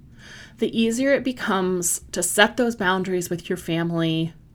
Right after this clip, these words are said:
knowing that you're not gonna be out in the world trying to figure this out on your own.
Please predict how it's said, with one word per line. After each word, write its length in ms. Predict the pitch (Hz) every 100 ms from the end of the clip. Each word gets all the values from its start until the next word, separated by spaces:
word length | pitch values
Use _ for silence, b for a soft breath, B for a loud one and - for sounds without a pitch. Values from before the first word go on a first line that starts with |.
| - - -
knowing 540 | 185 190 214 208 196
that 160 | 185 -
you're 100 | 214
not 220 | 233 240
gonna 120 | 240
be 120 | 196 190
out 100 | -
in 80 |
the 60 | 190
world 320 | 170 165 151
trying 240 | - 165 160
to 60 |
figure 220 | 160 160
this 160 | 147 147
out 140 | 139
on 140 | - -
your 120 | 67
own. 220 | 55 -